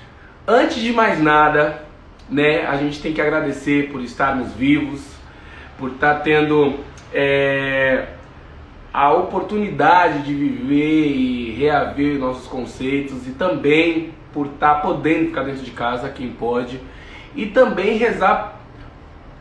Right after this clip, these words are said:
pelas aquelas pessoas que não têm a mesma possibilidade da gente poder ficar em casa, ter que trabalhar, ou muitas vezes aquelas pessoas que já se foram pra outro plano por causa da pandemia que a gente vive hoje em dia. Já sabemos que a gente tem que passar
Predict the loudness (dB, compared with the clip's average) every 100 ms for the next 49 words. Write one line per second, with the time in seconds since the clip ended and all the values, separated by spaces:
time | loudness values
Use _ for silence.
0 | -2 0 2 2 0 0 -2 4 4 4
1 | 0 -4 -2 -2 -2 -2 -4 -6 -6 -6
2 | -2 -2 -2 -2 -2 2 2 0 -6 -8
3 | -6 -4 0 2 0 -6 -8 -4 -2 -2
4 | 0 0 0 -8 -16 -4 0 0 2 0
5 | 0 0 0 0 -4 -4 -6 -8 -8 -8
6 | -2 -2 -2 -6 -4 -2 -2 0 0 -2
7 | -8 0 2 2 0 -4 -12 -8 -4 2
8 | 2 2 0 0 0 2 0 -2 -4 -6
9 | -4 -2 -2 -4 -6 -8 -10 -14 -18 -18
10 | -4 -2 2 2 2 4 4 2 -4 -6
11 | -6 -8 -4 -4 2 2 2 0 -10